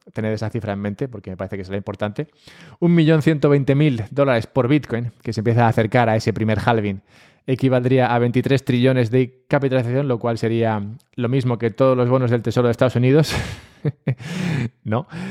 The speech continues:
Y dos coma dos millones por Bitcoin. Bueno, esto sería como todas las empresas de Standard and Poor's. Bueno, digamos,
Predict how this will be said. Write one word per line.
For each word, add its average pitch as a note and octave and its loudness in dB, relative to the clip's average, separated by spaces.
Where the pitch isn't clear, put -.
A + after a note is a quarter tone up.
Y D3 4
dos B2 -2
coma B2 2
dos A#2 0
millones G#2 -2
por G2 -6
Bitcoin. G#2 -2
Bueno, F#2 -6
esto F#2+ -10
sería F#2 -2
como F#2+ -4
todas B2+ 4
las A2 0
empresas A2 0
de G#2+ 2
Standard G#2 0
and G2+ -2
Poor's. B2+ -2
Bueno, - -16
digamos, A#2 0